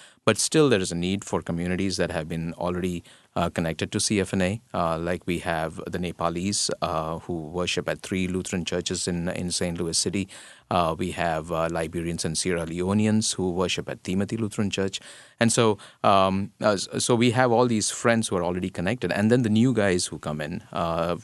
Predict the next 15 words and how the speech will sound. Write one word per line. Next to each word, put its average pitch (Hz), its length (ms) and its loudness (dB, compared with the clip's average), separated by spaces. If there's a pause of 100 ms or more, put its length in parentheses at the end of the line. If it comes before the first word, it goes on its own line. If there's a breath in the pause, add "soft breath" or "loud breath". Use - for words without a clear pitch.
with, 90 340 -2 (220)
with 98 240 -2
needs 87 340 -2
like 82 300 -4 (320)
English 90 340 0
language 71 500 -4
or, 82 380 0 (240)
uh, 67 380 -4
health 90 200 -4
and 80 120 -4
wellness 78 240 -4
screenings 80 460 -2
and - 100 -10
all - 160 -6
that, 78 220 -2